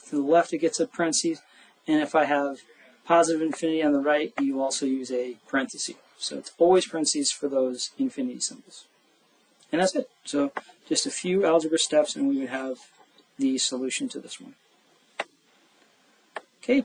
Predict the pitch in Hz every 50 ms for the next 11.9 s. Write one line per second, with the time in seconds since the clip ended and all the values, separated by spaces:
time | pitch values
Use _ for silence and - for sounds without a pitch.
0 | _ _ - 175 160 156 156 - - - 190 196 185 165 147 - - - - 247
1 | 254 262 233 - - - 135 135 131 135 156 185 - _ _ _ _ - _ -
2 | - - - 139 131 170 160 160 180 - - 147 156 165 139 - 165 160 156 160
3 | 151 147 - 147 135 135 135 139 151 170 170 170 160 147 127 123 127 123 117 101
4 | - - - _ _ _ _ _ _ _ - - - 160 147 143 123 135 139 170
5 | 208 247 262 262 240 - - - 202 202 196 180 170 165 156 143 139 139 147 160
6 | 180 180 - 175 - - - 151 143 139 135 135 131 - - - 156 156 - -
7 | 156 - - - 131 - - - - - - - - _ _ _ _ _ _ _
8 | _ _ - - - - 165 160 156 160 151 - - 143 135 190 208 - - 208
9 | 208 202 202 196 196 165 156 160 156 - - 175 147 147 147 160 165 180 175 -
10 | - - - - - 170 147 131 123 120 127 147 151 - - - - 151 147 143
11 | 135 135 143 135 135 - - - 127 127 123 - - 160 139 127 131 143